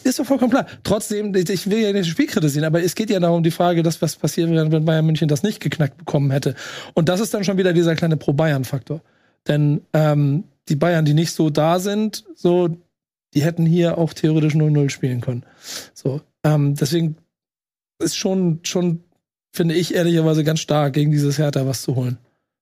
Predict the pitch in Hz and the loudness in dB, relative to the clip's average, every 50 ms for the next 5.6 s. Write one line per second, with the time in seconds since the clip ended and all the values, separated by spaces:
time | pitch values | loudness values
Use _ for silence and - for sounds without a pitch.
0 | _ _ - 147 151 151 170 156 160 165 151 - 160 147 117 - - 156 160 190 | _ _ -4 -2 -2 0 0 2 2 2 0 0 0 0 0 0 0 0 0 0
1 | 190 226 233 254 294 - - _ _ _ _ _ _ _ _ _ _ _ _ _ | 0 0 0 -2 -2 -4 -8 _ _ _ _ _ _ _ _ _ _ _ _ _
2 | _ _ _ - 160 185 170 185 196 165 - - 165 175 190 - - 202 165 - | _ _ _ -2 -2 0 0 0 -2 -2 -2 0 0 0 0 0 -2 -4 -2 -2
3 | 226 196 180 185 165 - 185 - - 196 196 180 185 175 175 170 165 - 165 160 | 0 0 0 0 -2 -2 -4 -4 -2 -2 0 2 2 2 2 2 2 2 2 2
4 | 151 - 175 165 147 135 143 143 143 156 165 160 156 160 156 156 156 156 - - | 2 2 2 2 2 2 2 2 2 2 2 2 2 0 0 0 -2 -2 -2 -2
5 | 156 160 151 - - 139 139 139 143 160 202 | -4 -4 -4 -2 -2 0 0 0 0 0 -2